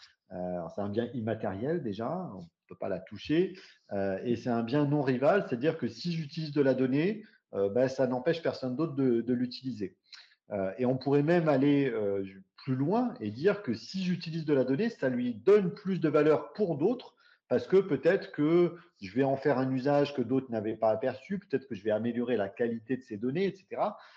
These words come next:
Euh, et typiquement, une plateforme open data comme, euh, data point gouv point F R, par exemple, a été construite autour de cette idée que la communauté d'usage,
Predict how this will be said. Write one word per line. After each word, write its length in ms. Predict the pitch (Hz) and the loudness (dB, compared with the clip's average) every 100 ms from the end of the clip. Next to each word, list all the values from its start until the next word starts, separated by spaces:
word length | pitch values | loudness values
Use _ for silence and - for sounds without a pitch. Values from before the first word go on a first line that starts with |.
| _ _ 95 | _ _ -8
Euh, 160 | 92 | -6
et 140 | 98 87 | -6 -8
typiquement, 580 | - 104 - 147 160 | -10 -12 -2 2 4
une 120 | 143 104 | 2 0
plateforme 480 | 123 113 - 120 | -2 -2 0 0
open 220 | 113 120 110 | 0 -4 -2
data 320 | 110 120 123 | 0 2 0
comme, 240 | 120 104 | 0 -2
euh, 320 | 101 95 90 - _ _ | 0 0 -2 -8 _ _
data 320 | 95 104 110 113 | -6 -2 0 0
point 160 | 113 | -2
gouv 200 | 104 117 | -6 -6
point 200 | - 107 | -6 -6
F 80 | 101 | -2
R, 180 | 185 185 | -2 0
par 120 | 120 | 0
exemple, 260 | 110 156 131 | 0 -2 -2
a 60 | |
été 180 | 101 110 | -4 -4
construite 540 | - 151 147 - 180 139 | -4 -4 -4 -6 -4 -4
autour 240 | 135 131 | -4 -2
de 80 | 123 | -2
cette 240 | 123 113 | -4 -8
idée 180 | 127 196 | 0 0
que 100 | 196 | 2
la 100 | 117 | -2
communauté 960 | - - 180 170 165 160 165 160 151 - _ _ | -2 2 2 4 2 0 0 0 -2 -6 _ _
d'usage, 680 | 117 156 147 147 139 107 | -8 -4 0 0 0 -4